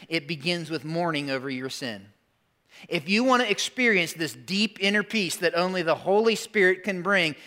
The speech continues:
it begins with grieving over your sin. Everybody look here a second. I just want to talk to you. I love you guys. I've been praying all morning,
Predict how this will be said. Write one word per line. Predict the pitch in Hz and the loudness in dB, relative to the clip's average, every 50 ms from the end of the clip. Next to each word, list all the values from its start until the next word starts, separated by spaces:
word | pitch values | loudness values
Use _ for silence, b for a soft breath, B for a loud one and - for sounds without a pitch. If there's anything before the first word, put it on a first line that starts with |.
| B B | B B
it | 156 160 147 | -8 -6 -6
begins | 160 160 139 151 190 202 196 160 | -6 -6 -2 0 0 2 0 0
with | 170 156 131 123 | -4 -6 -8 -8
grieving | 120 156 180 208 226 226 214 185 147 175 165 160 170 156 | -10 -4 -2 0 2 2 0 0 -2 -2 -4 -4 -4 -2
over | 156 160 165 165 151 139 170 170 160 B B B B B | 0 0 0 0 0 -2 -2 -2 -2 B B B B B
your | 135 143 156 151 147 | -4 -2 0 0 0
sin. | - - - 160 147 131 139 | -2 -4 -2 -2 -2 0 -2
Everybody | 147 156 165 156 | -2 -2 -2 -2
look | 151 147 143 - | 0 -2 -2 -2
here | 156 139 | -4 -6
a | 110 | -6
second. | - - 117 - 117 | -6 -8 -8 -8 -8
I | 120 | -10
just | - - | -10 -10
want | 131 117 - | -12 -10 -6
to | 135 | -6
talk | 127 113 - | -6 -6 -6
to | - 107 | -8 -8
you. | |
I | 117 | -4
love | 131 131 131 131 | -2 -2 -2 -2
you | 117 98 | -4 -8
guys. | 87 95 90 - - | -12 -14 -14 -14 -16
I've | 123 | -16
been | 117 104 | -16 -14
praying | - - 143 131 123 120 | -10 -8 -6 -6 -6 -4
all | 120 127 139 | -6 -6 -6
morning, | 139 131 131 127 113 101 95 92 | -6 -8 -10 -10 -10 -12 -14 -18